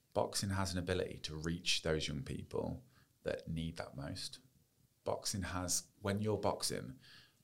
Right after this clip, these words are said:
you're expressing the things that are overwhelming you in that moment. When you're boxing and someone's holding the pads, you develop such a cl-, close bond with that coach. And when you're going to, to bouts, when you know you're going to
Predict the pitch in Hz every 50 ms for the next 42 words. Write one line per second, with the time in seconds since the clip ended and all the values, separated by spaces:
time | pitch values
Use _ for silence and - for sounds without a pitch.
0 | _ _ - 78 78 - - - - - - - 98 95 - - - 71 65 67
1 | 65 65 71 - - 80 76 76 71 71 76 - - 76 76 76 76 78 71 71
2 | 71 71 73 73 73 76 73 73 69 69 69 67 - - 69 71 71 71 73 71
3 | - - - - - - - - - _ _ _ _ _ _ _ - 85 87 90
4 | 92 92 87 95 90 - - - 95 85 82 80 78 73 - - 82 82 71 76
5 | 76 78 73 - 80 - - 78 80 73 90 87 87 87 - - - - - 92
6 | - - - 85 80 - - - - - - - - - 85 80 80 - - 80
7 | 85 80 71 73 76 73 - - - - 80 - - - - 82 92 104 104 -
8 | 104 95 92 - - 87 82 - - - - - _ _ - - - - 85 80
9 | 76 73 - - - - - - - _ _ - - 85 87 90 90 87 90 90
10 | 87 82 78 71 73 80 80 78 76 76 76 - 78 78 78 78 - 78 76